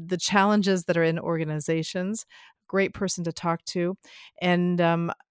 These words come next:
also, uh, a partner, or sh-, how should I say this? Uh, someone who, uh, is looking at how do we really, um, match up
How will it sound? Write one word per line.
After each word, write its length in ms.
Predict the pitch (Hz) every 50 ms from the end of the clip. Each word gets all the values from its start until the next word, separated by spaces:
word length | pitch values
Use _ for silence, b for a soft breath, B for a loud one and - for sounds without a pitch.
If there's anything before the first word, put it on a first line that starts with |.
| _ -
also, 540 | 185 190 196 190 - - 202 180 175 175
uh, 380 | 180 - 170 165 165 160 160 - -
a 60 | 165
partner, 720 | - - 190 185 - 175 175 165 165 160 160 156 160 165 - _ -
or 140 | 226 190 175
sh-, 140 | 156 - 175 165 - -
how 200 | 170 - 170 165
should 200 | - - 160 147
I 60 | 156
say 140 | - - 147
this? 160 | 143 151 -
Uh, 300 | - - 170 165 160 165 - B B B B B B B B B B
someone 380 | - - 214 202 202 190 190
who, 380 | 185 185 175 170 165 165 170 - -
uh, 160 | 151 160 - -
is 160 | - 180 180
looking 300 | 185 180 - 180 175 170
at 160 | 160 156 - -
how 120 | 170 190 202
do 60 | 208
we 120 | 214 214
really, 500 | 196 190 190 185 180 175 175 170 170 -
um, 480 | - 170 165 160 160 160 165 165 - - - _ _ _ _ -
match 320 | - 185 175 185 185 - -
up 320 | - 165 156 110 - -